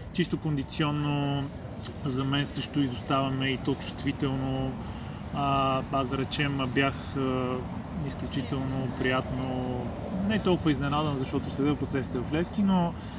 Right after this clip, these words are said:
а, наистина ми направи страхотно впечатление физическата форма, в която се намират, а, състезателите на Андрей Жеков. А, видимо бе, че това е един отбор, който е прекрасно под-,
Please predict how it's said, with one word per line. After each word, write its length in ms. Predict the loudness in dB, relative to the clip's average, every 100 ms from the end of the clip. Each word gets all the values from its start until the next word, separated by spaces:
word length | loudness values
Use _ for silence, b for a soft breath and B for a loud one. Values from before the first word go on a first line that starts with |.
| B -8 -4
а, 60 | 0
наистина 360 | 2 4 2
ми 100 | 2
направи 260 | 2 2 2
страхотно 360 | 2 0 0 -2
впечатление 800 | -2 -2 0 2 2 2 2 0 -4 B B B B -10 -4
физическата 540 | 0 2 2 -2 -8 -2
форма, 320 | 0 0 0
в 60 |
която 180 | 0 0
се 80 | 0
намират, 640 | 0 2 0 0 -8 -2 2
а, 480 | 4 4 2 2 0
състезателите 840 | -4 -6 -2 -2 0 0 0 -4
на 100 | -4
Андрей 320 | -2 0 0
Жеков. 580 | 0 -4 -2 -4 -4 -2
А, 220 | 0 0 -4 -8 -6 2
видимо 400 | 4 4 2 0
бе, 320 | 0 0 -2
че 140 | -6 -8
това 600 | -6 -2 2 2 2 2
е 40 |
един 240 | 0 -2 -4
отбор, 460 | -4 -2 0 -2 -4 -12 -12 -12 -12 -12 -12 -12 -2
който 540 | 4 6 4 2 2 0 -6 -10 -4
е 300 | 0 0 -2 -6 -6
прекрасно 460 | -4 0 0 0
под-, 240 | -4 -6